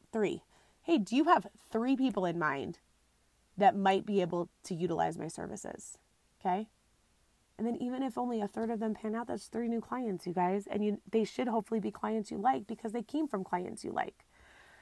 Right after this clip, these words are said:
So that doesn't always work out, that last piece, but it's a better chance of happening than if it's a crapshoot. All right. So in conclusion,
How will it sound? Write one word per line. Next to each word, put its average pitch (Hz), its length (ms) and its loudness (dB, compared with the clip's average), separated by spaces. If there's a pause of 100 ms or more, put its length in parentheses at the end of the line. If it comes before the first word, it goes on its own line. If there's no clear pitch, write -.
(220)
So 180 520 4
that 240 120 12
doesn't 214 180 4
always 165 220 -2
work 143 140 -6
out, - 220 0
that - 120 4
last - 240 2
piece, - 380 -10
but 160 260 4 (1160)
it's - 80 -18
a - 20 -14
better 185 180 6
chance 165 240 -4
of 175 60 -2
happening 160 300 -2
than 160 100 -4
if 151 140 -8
it's - 100 -16
a - 20 -14
crapshoot. - 460 -2 (1400)
All 269 80 12
right. 330 240 12
So 247 240 12
in 254 220 6
conclusion, 262 720 6